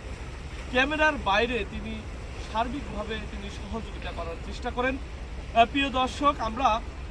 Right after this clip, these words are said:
এই সাক্ষাৎ, আহ, বিশেষ পর্বে সাক্ষাৎকারটি আমরা পরবর্তী সময়ে, আহ, নতুন কোনো পর্বে আমরা এই পদ্মা পাড়ের চান্দমুল্লাকে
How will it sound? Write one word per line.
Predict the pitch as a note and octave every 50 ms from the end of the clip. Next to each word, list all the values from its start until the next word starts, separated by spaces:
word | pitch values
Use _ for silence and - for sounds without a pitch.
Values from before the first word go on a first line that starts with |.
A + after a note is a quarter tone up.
| - - -
এই | B3 C4+ C#4 C#4+ C#4+ C#4 B3+ - - - -
সাক্ষাৎ, | A#3+ A#3+ - - B3+ A#3+
আহ, | - - - - - - G3 G3 F#3 -
বিশেষ | G#3+ - - B3 A#3+ - - - - - - - - - - - - - - - - - -
পর্বে | A3 A3+ A#3 A#3+ A#3+ A#3 A3+
সাক্ষাৎকারটি | - A3 G#3 G3+ - A3+ G#3+ - A3+ A3 G#3 - - - A#3+ A#3+ B3 C4 - - - - - - - F#3+
আমরা | G#3 A3 A#3+ A#3+ - -
পরবর্তী | B3 B3+ C4+ C#4+ D4 D4 C4+ - - C#4
সময়ে, | C4 - - A#3+ A#3+ B3+ B3 A#3 G3 E3+
আহ, | - - - - - - - - - - - - - A3 A3 A3 A3 G#3+ G#3+ G#3 G3+ G3
নতুন | A3 C4+ C#4+ - F4 D#4+ D4+
কোনো | B3+ C#4+ B3 B3+ - -
পর্বে | - A#3 A#3+ A#3+ A#3 B3 G#3 F#3+ - - - - - - -
আমরা | - G#3+ A#3 A#3+ A#3+ A#3
এই | A#3+ B3 A#3+ - -
পদ্মা | A3+ A3+ A#3+ A3+ A3+ D4 C#4+
পাড়ের | A#3+ C4 B3+ A#3 A3+ G#3 F#3+ - - - - - - - - -
চান্দমুল্লাকে | B3 A#3+ C#4 C#4+ C#4 C#4+ B3+ B3 A#3+ A3+ A3 G#3 G#3 - A#3 A#3 B3 B3+